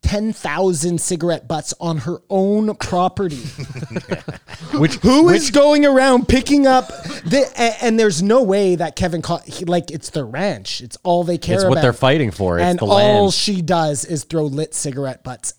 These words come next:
Speaker 1: everywhere.
Speaker 2: I think Casey's probably picking them up in his ghillie suit, though.
Speaker 1: <laughs> Pro-, probably, Matt, but that was, like, the, I, I can't watch that show now without thinking, "Holy shit, like, they must have a cigarette butt person who just walks around that we never see on camera."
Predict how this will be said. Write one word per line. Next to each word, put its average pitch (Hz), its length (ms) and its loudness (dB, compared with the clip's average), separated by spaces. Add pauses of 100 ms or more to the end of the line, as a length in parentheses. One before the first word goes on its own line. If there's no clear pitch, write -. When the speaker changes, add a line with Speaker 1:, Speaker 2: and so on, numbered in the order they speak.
(120)
Speaker 1:
everywhere. 110 680 -16 (360)
Speaker 2:
I 131 60 -4
think 160 220 0
Casey's 127 400 -2
probably 101 260 0
picking 101 240 -4
them 104 80 0
up 95 100 -2
in 101 80 -4
his 90 120 -4
ghillie 90 300 -4
suit, 80 280 -8
though. 78 200 -8 (160)
Speaker 1:
<laughs> 220 200 0
Pro-, 151 100 -4 (240)
probably, 226 680 2
Matt, 233 360 -6
but 147 180 -4
that 196 180 0
was, 202 260 -2
like, 175 180 -2
the, 170 160 -4 (320)
I, - 100 -16 (140)
I 175 100 0
can't 190 300 -4
watch 160 300 -4
that 156 220 -6
show 143 160 -6
now 131 300 -8
without 131 380 -8
thinking, 127 280 -10
"Holy 156 580 -4
shit, - 560 -8
like, 123 500 -12 (640)
they 151 120 -2
must 202 240 0
have 151 280 -4
a 147 120 -4
cigarette 160 520 -4
butt - 260 -8
person 120 580 -6 (140)
who 160 120 -2
just 151 220 -4
walks 170 260 -2
around 180 140 -2
that 156 140 -2
we 202 100 2
never 202 280 2
see 202 220 -4
on 185 160 -2
camera." 151 540 -8